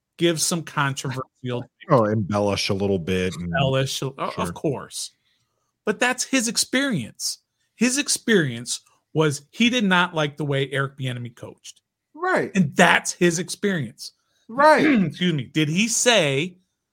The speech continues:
Speaker 1: anything to the effect of, "This is not going to work"? Or did he say he doesn't agree that this is a good move for Washington? Because that was his experience.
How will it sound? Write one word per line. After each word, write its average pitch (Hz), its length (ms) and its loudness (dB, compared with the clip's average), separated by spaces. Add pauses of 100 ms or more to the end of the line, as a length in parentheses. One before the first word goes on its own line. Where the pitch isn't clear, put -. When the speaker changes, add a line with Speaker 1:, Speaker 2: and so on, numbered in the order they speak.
(220)
Speaker 1:
anything 175 420 0
to 160 120 -2
the 151 180 -2
effect 151 460 -2
of, 139 360 -4 (460)
"This 156 180 0
is 160 140 -4
not 151 300 0
going 139 240 -4
to 127 120 -12
work"? 143 420 -2 (460)
Or 165 180 2
did 160 160 0
he 165 200 -4
say 147 600 -2 (200)
he 180 160 -4
doesn't 160 360 0
agree 139 640 -2 (140)
that 143 140 -4
this 156 220 -2
is 135 80 -8
a 139 60 -4
good 135 200 -4
move 139 260 -4
for 131 140 -8
Washington? 160 800 -2 (280)
Because 165 360 -2
that 156 200 0
was 180 140 -4
his 143 220 -4
experience. 214 800 -6